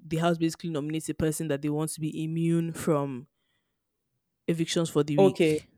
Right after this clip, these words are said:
Speaker 1: Yeah. So nobody really ever nominates her 'cause they don't like her, like I said. So
Speaker 2: But then she still never gets
Speaker 1: she still
Speaker 2: evicted.
Speaker 1: never leaves.
Speaker 2: Okay, and this jury thing, like, what does that mean? Like,
Speaker 1: It's
Speaker 2: I've
Speaker 1: so
Speaker 2: been seeing
Speaker 1: fucking
Speaker 2: the jury,
Speaker 1: stupid.
Speaker 2: jury.
Speaker 1: So basically,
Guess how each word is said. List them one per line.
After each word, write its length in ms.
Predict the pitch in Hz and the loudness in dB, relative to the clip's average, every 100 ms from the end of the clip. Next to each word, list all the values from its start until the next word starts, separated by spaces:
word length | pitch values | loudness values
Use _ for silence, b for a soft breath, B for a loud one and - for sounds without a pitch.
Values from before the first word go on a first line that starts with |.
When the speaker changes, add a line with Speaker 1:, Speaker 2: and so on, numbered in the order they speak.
| _ | _
Speaker 1:
Yeah. 320 | 175 165 135 - b b b | -2 0 0 -2 b b b
So 260 | - 170 | 2 4
nobody 340 | 170 196 180 165 | 4 4 4 4
really 200 | 165 156 | 4 4
ever 200 | 151 147 | 4 2
nominates 380 | 147 143 143 - | 0 -2 -4 -4
her 280 | 139 127 147 | -4 -4 -6
'cause 400 | 131 135 - - | -6 -6 -8 -8
they 60 | 135 | -4
don't 140 | 147 | -2
like 160 | 147 143 | -2 -2
her, 120 | 135 | -2
like 180 | 135 143 | -2 -2
I 60 | - | -4
said. 260 | 147 - - _ b b b b | -2 -4 -6 _ b b b b
So 280 | - - 165 151 | -14 -2 0 4
Speaker 2:
But 160 | 160 135 | 4 4
then 140 | 151 | 0
she 140 | 127 | -6
still 320 | - - 170 165 | -10 -2 0 2
never 280 | 156 143 143 | 2 0 0
gets 220 | 143 143 | -2 -2
Speaker 1:
she 220 | 135 139 | -2 -2
still 280 | - 139 233 | -2 0 0
Speaker 2:
evicted. 0 | |
Speaker 1:
never 300 | 214 196 196 | 0 0 0
leaves. 680 | 190 196 156 139 151 - - - | 0 -2 -4 -6 -8 -12 -10 -6
Speaker 2:
Okay, 280 | - 302 262 | -2 0 2
and 160 | 226 208 | 4 4
this 220 | 302 - | 4 2
jury 360 | - 190 220 226 | 0 4 4 4
thing, 340 | 202 190 165 | 2 2 4
like, 300 | 170 170 - | 4 4 2
what 200 | - 175 | -2 2
does 140 | 285 202 | 2 4
that 160 | 185 175 | 4 4
mean? 400 | 170 160 147 143 | 0 -2 -6 -6
Like, 200 | 156 151 | -4 0
Speaker 1:
It's 100 | - | 4
Speaker 2:
I've 20 | |
Speaker 1:
so 120 | 247 | 4
Speaker 2:
been 0 | |
seeing 280 | 233 190 214 | 4 4 4
Speaker 1:
fucking 100 | 180 | 0
Speaker 2:
the 20 | 147 | 0
jury, 280 | 180 185 | 4 4
Speaker 1:
stupid. 0 | |
Speaker 2:
jury. 300 | 170 156 151 - _ _ _ _ _ - | 4 0 -2 -12 _ _ _ _ _ -10
Speaker 1:
So 180 | - 226 | 0 2
basically, 460 | 202 247 208 - | 2 2 0 -4